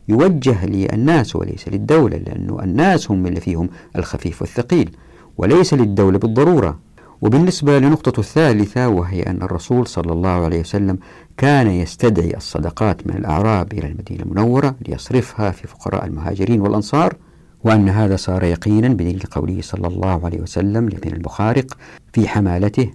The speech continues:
"أقم حتى تأتينا الصدقة". هنا الواحد يسأل، يعني هل يعقل أن يأمر الرسول صلى الله عليه وسلم بشيء ويفعل شيء آخر؟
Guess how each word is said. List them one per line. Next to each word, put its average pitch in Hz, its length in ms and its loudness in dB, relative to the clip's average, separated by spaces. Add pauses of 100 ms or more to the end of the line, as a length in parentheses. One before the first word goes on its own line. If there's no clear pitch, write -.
(280)
"أقم 123 320 0
حتى - 400 -6
تأتينا 95 540 -6
الصدقة". 120 540 -2 (240)
هنا 151 120 6
الواحد 104 380 2
يسأل، 101 340 -2
يعني 73 280 -4
هل 104 300 0
يعقل 139 580 2 (120)
أن 71 160 -6
يأمر 110 480 0
الرسول 104 440 -4
صلى - 220 -8
الله 87 380 -2
عليه 78 180 -2
وسلم 85 500 0
بشيء 98 380 0 (280)
ويفعل 107 440 -2
شيء - 240 -2
آخر؟ 131 400 -2